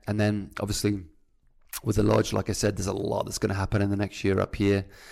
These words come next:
And then who knows? Who knows, uh, after that whether we'll, there'll be another, another Farris, uh, summer on the planet. Um, we've always got our eyes out,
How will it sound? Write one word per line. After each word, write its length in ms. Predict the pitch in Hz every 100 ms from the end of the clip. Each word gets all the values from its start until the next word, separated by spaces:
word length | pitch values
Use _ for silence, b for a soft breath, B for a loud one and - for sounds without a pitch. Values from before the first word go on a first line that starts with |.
| B B B B B B B
And 120 | 143
then 80 | 156
who 80 | 175
knows? 380 | 185 143 - -
Who 140 | 127
knows, 320 | 131 123 - -
uh, 460 | - - - - - - - - -
after 240 | 120 -
that 180 | 117 110
whether 180 | 110 107
we'll, 160 | 107
there'll 220 | 101 110 107
be 80 |
another, 460 | 107 110 107 104 104
another 400 | 98 107 104 - -
Farris, 580 | - - 107 104 - - -
uh, 200 | 98 98
summer 320 | - 110 113
on 140 | 104
the 60 | 95
planet. 400 | - 104 107 - -
Um, 340 | 98 98 95 95
we've 260 | 101 101 -
always 220 | 113 107
got 140 | 104 104
our 140 | 98
eyes 340 | 92 101 95
out, 400 | 101 101 101 -